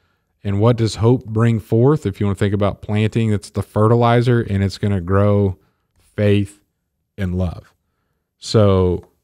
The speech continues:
the, the beauty the, here, kinda connecting those dots, is that y-, the guy didn't have anywhere else to turn, and he's an intellectual individual and asks a lot of questions, and he's just seeing what's happening and just gets further and further and further in despair.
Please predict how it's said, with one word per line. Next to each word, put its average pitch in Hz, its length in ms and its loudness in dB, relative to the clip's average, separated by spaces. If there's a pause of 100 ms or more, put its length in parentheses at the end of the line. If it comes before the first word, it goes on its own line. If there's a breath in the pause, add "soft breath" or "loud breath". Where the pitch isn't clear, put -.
(320)
the, 101 240 -4
the 98 260 -2
beauty 120 440 4
the, 98 400 0
here, - 600 -2
kinda 104 200 -2
connecting 107 420 -2
those 92 200 0
dots, 95 460 -2
is 92 340 -2
that 90 440 -4 (920)
y-, 95 100 -12 (120)
the 98 220 -2
guy 107 400 2
didn't 101 220 2
have 104 140 0
anywhere 101 300 0
else 95 180 0
to - 100 -10
turn, 87 460 -4
and 95 140 -4
he's 104 180 0
an 104 80 0
intellectual 95 580 0
individual 90 480 -2
and 90 80 -4
asks 90 280 -4
a 98 40 -2
lot 90 180 0
of 90 60 -4
questions, 87 520 -6
and 87 160 -4
he's 92 180 -2
just 92 160 -6
seeing 101 260 -2
what's 90 180 -6
happening 101 420 -4
and 85 120 -6
just 90 180 -4
gets 90 160 -2
further 98 320 0
and 92 100 -2
further 95 300 0
and 87 100 -4
further 90 300 -4
in 87 60 -6
despair. 95 520 -2